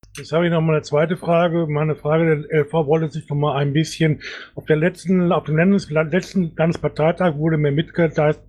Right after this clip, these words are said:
mitgeteilt, dass man im Landesverband die K V Duisburg auf der Agenda hat und man wollte sich in Kürze mit uns in Verbindung setzen.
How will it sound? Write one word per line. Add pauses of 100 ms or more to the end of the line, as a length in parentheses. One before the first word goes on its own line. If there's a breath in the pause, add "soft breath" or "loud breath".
(260)
mitgeteilt,
dass
man
im
Landesverband
die
K
V
Duisburg
auf
der
Agenda
hat (420 soft breath)
und
man
wollte
sich
in
Kürze
mit
uns
in
Verbindung
setzen.